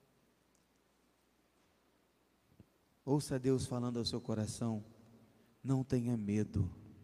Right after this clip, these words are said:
eu sou o teu Deus. Eu vou te levar,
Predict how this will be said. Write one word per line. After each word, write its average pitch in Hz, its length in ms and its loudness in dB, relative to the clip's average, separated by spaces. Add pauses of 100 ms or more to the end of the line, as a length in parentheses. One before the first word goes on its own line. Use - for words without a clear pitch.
(460)
eu 151 200 4
sou 113 340 0
o 107 60 0
teu 101 200 0
Deus. - 800 -6 (800)
Eu 165 280 8
vou 123 260 2
te - 140 -8
levar, 110 600 -2